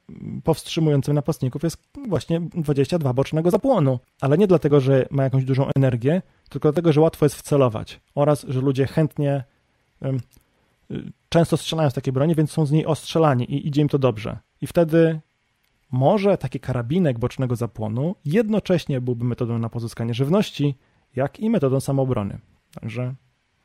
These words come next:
może, może taką. Czy uważasz, że na świecie będzie problem z jedzeniem?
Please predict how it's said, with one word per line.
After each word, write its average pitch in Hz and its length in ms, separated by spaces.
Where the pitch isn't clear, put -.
może, 107 380
może 135 300
taką. 165 360
Czy 151 120
uważasz, 160 280
że 139 180
na 151 100
świecie 151 300
będzie 143 220
problem 139 260
z 135 40
jedzeniem? 139 460